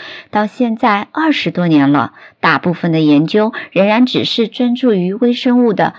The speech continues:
组成，也就是 who is there。但相比于 who is there，我认为搞清楚微生物在干啥，what are they doing，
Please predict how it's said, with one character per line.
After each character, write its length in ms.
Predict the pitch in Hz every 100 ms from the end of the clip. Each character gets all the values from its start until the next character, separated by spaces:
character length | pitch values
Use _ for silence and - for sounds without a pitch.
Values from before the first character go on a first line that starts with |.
| - _
组 260 | - 85
成， 300 | - 156 143 - _ _ _ -
也 140 | 147
就 160 | 160 160
是 220 | - - - -
who 320 | - - 269 -
is 180 | 151 -
there。 340 | 151 131 - - -
但 140 | -
相 320 | 247 - 254 262
比 220 | 220 180
于 140 | 190
who 400 | 220 - 330 320
is 80 | 254 -
there， 340 | 180 175 190 - - - -
我 140 | 180
认 200 | 185 208
为 180 | 196 190
搞 240 | 190 170
清 280 | - - 247
楚 200 | 247 - -
微 140 | 294
生 240 | 285 330
物 100 | 339
在 200 | 254 247
干 260 | 226 302 220
啥， 440 | - 127 127 185 _ _ -
what 180 | 208 -
are 180 | 202 180
they 180 | 170 151
doing， 520 | - 165 160 143